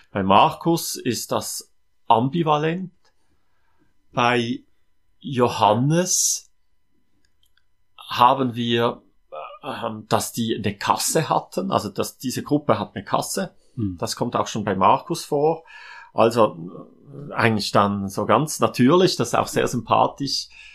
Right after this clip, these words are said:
Speaker 1: Und
Speaker 2: Ja, aber welche Gruppen meinst du, die Jünger? Die
Speaker 1: Ja,
Speaker 2: hatten
Speaker 1: so
Speaker 2: eine
Speaker 1: diese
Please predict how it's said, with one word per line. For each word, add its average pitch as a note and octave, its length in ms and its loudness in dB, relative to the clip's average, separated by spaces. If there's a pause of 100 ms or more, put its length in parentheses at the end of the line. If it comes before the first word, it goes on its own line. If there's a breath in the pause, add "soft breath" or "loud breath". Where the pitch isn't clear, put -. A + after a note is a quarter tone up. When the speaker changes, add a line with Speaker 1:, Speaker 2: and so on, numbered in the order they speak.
(280 soft breath)
Speaker 1:
Und - 460 -12 (600)
Speaker 2:
Ja, B2+ 140 0
aber G#2+ 180 0
welche A2+ 220 0
Gruppen C3 200 2
meinst A2+ 220 4
du, A2 40 -8
die A2 100 -4
Jünger? C3 280 8
Die - 300 -4
Speaker 1:
Ja, C#3 200 6
Speaker 2:
hatten F#3 120 0
Speaker 1:
so - 120 4
Speaker 2:
eine D#3 80 4
Speaker 1:
diese C#3 140 2